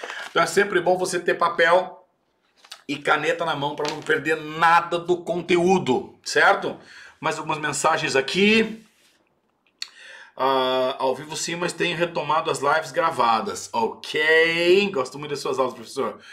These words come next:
Show de bola. Poxa, professor, eu queria ir em Curitiba só pra te dar um abraço. Sara, venha. I'm here. Uh, I, I love receiving my students.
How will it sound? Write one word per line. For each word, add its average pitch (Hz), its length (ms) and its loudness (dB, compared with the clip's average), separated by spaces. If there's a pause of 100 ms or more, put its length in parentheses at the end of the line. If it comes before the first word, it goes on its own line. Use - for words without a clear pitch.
(240)
Show - 180 -6
de 127 80 -12
bola. 117 280 0
Poxa, - 220 -10
professor, - 300 -8
eu 135 60 -10
queria 160 280 -6
ir 165 80 -6
em 165 60 -10
Curitiba 165 560 -2 (260)
só - 260 2
pra 202 120 -2
te 180 60 -6
dar 190 100 2
um - 20 6
abraço. - 420 0
Sara, 240 500 6 (360)
venha. 156 680 2 (260)
I'm 214 260 2
here. 202 720 6
Uh, 151 260 2
I, 147 380 4
I - 20 -2
love 196 580 4
receiving 202 480 2
my 180 180 0
students. 196 540 0